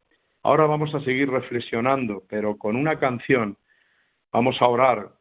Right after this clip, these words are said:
con Hakuna, un grupo de música religiosa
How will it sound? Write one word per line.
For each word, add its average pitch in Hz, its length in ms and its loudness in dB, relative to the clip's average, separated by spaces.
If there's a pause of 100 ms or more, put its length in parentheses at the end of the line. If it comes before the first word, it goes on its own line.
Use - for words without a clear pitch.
(280)
con 110 200 -6
Hakuna, 120 520 -2
un 107 200 -4
grupo 117 640 0 (460)
de 104 100 -2
música 120 560 0
religiosa 127 960 -2